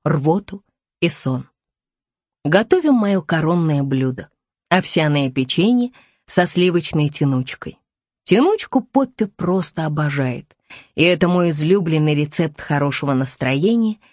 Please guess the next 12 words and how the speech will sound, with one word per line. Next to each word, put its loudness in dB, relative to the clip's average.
когда 2
я 2
волнуюсь 0
и 0
дёргаюсь. -4
Смешивая 2
ингредиенты 0
в -2
миске 0
от -6
Кэт -2
Китсон, -2